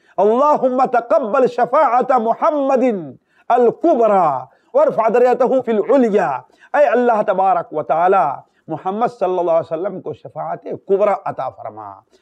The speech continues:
اور آپ کے درجات کو بلند فرما۔ تو کہنے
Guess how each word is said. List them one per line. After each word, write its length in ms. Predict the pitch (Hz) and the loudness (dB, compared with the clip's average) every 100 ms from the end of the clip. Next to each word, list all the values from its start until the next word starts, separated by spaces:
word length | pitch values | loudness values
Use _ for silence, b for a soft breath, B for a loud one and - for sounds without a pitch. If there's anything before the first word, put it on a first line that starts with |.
| b | b
اور 240 | 208 240 247 240 | 0 2 2 2
آپ 340 | 202 190 - | 2 2 0
کے 100 | 175 | -6
درجات 640 | 147 165 165 214 220 - | -4 -2 0 0 0 -2
کو 120 | - 147 | -6 -4
بلند 400 | 131 233 185 131 | 0 0 0 -6
فرما۔ 380 | 131 135 135 120 113 _ _ - | -8 -10 -10 -12 -16 _ _ -4
تو 80 | |
کہنے 340 | 190 247 262 | 0 0 2